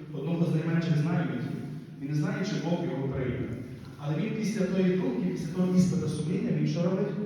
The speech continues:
Він встає і йде до батька. І отримує набагато більше, ніж очікував. Тому що Бог його дуже сильно любить. Його батько дуже сильно любить. Він його обіймає, цілує, приймає його покаяння,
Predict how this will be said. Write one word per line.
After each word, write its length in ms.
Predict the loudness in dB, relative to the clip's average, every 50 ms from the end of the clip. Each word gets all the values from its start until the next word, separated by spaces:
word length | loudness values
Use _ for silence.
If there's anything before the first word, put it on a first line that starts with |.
| -6 -6 -8 -10 -8 -8
Він 80 | -6 -6
встає 600 | -4 -4 -4 -4 -4 -2 -2 -2 -2 -2 -2 -4
і 40 | -6
йде 120 | -6 -6
до 160 | -4 -4 -4 -4
батька. 300 | -4 -6 -6 -8 -8 -10 -10 -12 -14 -16 -16 -18 -18 -18 -12 -6
І 40 | -4
отримує 500 | -2 0 0 0 0 0 0 0 -2 0 0
набагато 500 | 0 2 2 2 0 0 -2 -4 -4 -4 -2
більше, 300 | -2 -2 -2 -2 -2 0
ніж 200 | 0 0 0 0 0
очікував. 460 | -2 -2 -4 -4 -4 -4 -6 -8 -8 -8 -10 -12 -12 -14 -18 -18 -20 -14 -8
Тому 160 | -6 -4 -4
що 120 | -4 -4 -6 -8 -8 -6
Бог 260 | -4 -4 -4 -2 -2 -2 0
його 120 | 0 0 -2 -2
дуже 180 | -4 -4 -4 -4 -4
сильно 220 | -2 0 2 4
любить. 380 | 4 4 2 2 0 -2 -4 -4
Його 240 | -4 -4 -4 -4 -4 -4 -6
батько 400 | -6 -6 -6 -6 -6 -6 -6 -8 -8 -8 -10 -12 -12 -14 -14 -16 -18 -14 -6
дуже 180 | -4 0 0 0
сильно 240 | 0 2 2 2 2
любить. 240 | 2 2 2 2 2
Він 180 | 2 4 2
його 240 | 2 2 0 -2 -2
обіймає, 640 | -2 -2 -4 -2 0 0 0 0 0 0 -2 -2 -2 -2 -4 -4 -6 -8 -10 -10 -12 -12 -14
цілує, 580 | -10 -8 -6 -4 -2 0 2 2 2 2 2 -2 -4 -6 -6
приймає 380 | -4 -2 0 2 2 2 2 2
його 360 | 2 2 2 2 2 0 -2
покаяння, 720 | -4 -4 -4 -4 -2 -2 -2 -2 -2 -2 -4 -4 -6 -6